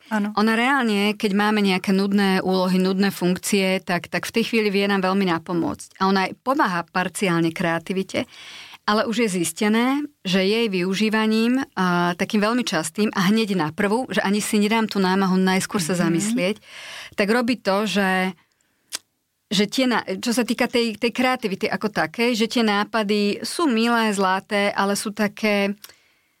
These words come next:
Speaker 2: mm, nedosahujú tú unikátnosť, tú výnimočnosť, e, že, že, že, že nie je tam niečo také, z čoho my padneme na zadok a že
Speaker 1: Mhm.
Speaker 2: <gasps>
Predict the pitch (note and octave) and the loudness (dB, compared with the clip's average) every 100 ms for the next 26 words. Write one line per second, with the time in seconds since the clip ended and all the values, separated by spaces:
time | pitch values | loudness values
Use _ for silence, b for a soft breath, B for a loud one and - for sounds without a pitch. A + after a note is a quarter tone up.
0 | B _ _ _ _ - G#3+ G#3+ G#3+ G#3+ | B _ _ _ _ -2 0 2 2 2
1 | G#3+ - A#3+ E4 G#4+ A3 A3 A3 G#3 - | 2 2 0 0 -2 0 2 0 0 -2
2 | G#3 C#4+ C4 E3+ E3+ F#3 - G3 G#3+ C4+ | 0 0 0 -2 -2 -8 -4 0 2 2
3 | G#3+ F3 G3+ F3+ F3+ - - F3+ F#3 G3 | 0 0 0 0 0 -4 -4 -2 0 0
4 | - G3 - G#3 G#3 G#3 G#3 G#3+ A3+ C4 | 0 -2 -2 0 0 0 0 2 0 0
5 | B3 G#3+ G#3 G3+ G3+ A3 A#3+ F3 E3+ G#3+ | 0 0 0 0 0 -2 -2 -4 -2 -2
6 | G#3+ - A3+ G#3 G#3+ G#3 - F#3+ G#3+ G#3 | -2 -4 -2 0 -2 -2 -4 -2 -2 0
7 | F3+ D#3+ F3+ F#3 F3+ D3+ F3+ F#3+ G3+ A#3+ | 0 0 0 0 -2 -2 -4 -2 -2 0
8 | F#4+ F#4 D#4+ - | 0 -2 -4 -8